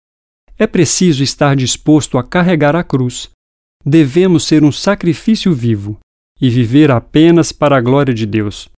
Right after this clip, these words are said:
Olhar somente para Jesus é o segredo do sucesso na corrida cristã.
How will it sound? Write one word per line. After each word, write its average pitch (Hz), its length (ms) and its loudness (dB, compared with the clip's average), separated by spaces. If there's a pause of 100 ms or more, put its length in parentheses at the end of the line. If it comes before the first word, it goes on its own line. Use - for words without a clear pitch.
(480)
Olhar 139 380 2
somente 151 520 2
para 131 240 0
Jesus 117 600 -2
é 147 140 -2
o 147 60 0
segredo 151 640 0
do 170 100 0
sucesso 147 640 -4
na 156 160 0
corrida 180 400 -2
cristã. 113 500 -6